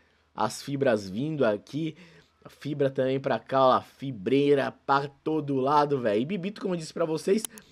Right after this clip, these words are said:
tem um shape de fato impressionante, cara. Olha essa linha aqui, mano. Olha o tamanho da perna, cara. O tamanho da perna dele é o que mais me impressiona, mano. Eu, inclusive,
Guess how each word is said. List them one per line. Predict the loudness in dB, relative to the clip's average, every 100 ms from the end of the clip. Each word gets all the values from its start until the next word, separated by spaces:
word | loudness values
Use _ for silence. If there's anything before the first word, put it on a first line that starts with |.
| _ -8
tem | -4
um |
shape | -2 -2 -2 -4
de | -6
fato | -2 0 0 0 -10
impressionante, | -6 -4 -2 -4 -4 -6 -4 -6 -10
cara. | -12 -6
Olha | 2 4 4 2
essa | 0 2 0
linha | 0 -2 -6
aqui, | -4 -6
mano. | -6 -8 -16 -20 2
Olha | 8 8 8 4
o | -4
tamanho | 4 6 6 6 4
da | 4
perna, | 4 4 4 0
cara. | -4 -4
O |
tamanho | 0 0 2
da | 2
perna | 4 2 4
dele | 2 0 -2 -16 -20 _
é | -2
o |
que | -2
mais | -2 0 0
me |
impressiona, | -4 -4 -6 -2 -2 -2 -4
mano. | -6 -2
Eu, | -2
inclusive, | 0 -2 0 -2